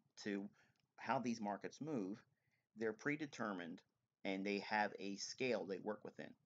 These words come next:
And until, like, non-farm payroll or F O M C or an unrelated, uh, event like a terrorist attack or a war, uh, scenario, they are pretty much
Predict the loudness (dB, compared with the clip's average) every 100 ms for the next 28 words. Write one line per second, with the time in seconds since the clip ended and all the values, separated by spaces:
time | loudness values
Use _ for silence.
0 | _ _ _ _ 2 2 2 4 4 2
1 | 2 0 -2 _ _ -4 -2 -2 -6 -4
2 | -2 2 2 2 -4 _ _ -4 -2 -2
3 | -4 -6 -4 -2 -2 -2 0 2 4 2
4 | 2 2 2 2 2 0 -2 -6 _ -20
5 | _ _ -8 -6 -2 -2 0 -2 -6 -10
6 | -8 -2 0 -2 -6 -4 -4 -2 -4 -2
7 | -2 -2 -4 -12 _ _ _ _ _ -14
8 | -14 -14 -20 -8 -4 -2 -2 -2 -4 -8
9 | -18 _ _ _ _ _ _ -2 2 4
10 | 2 0 0 0 -2 -6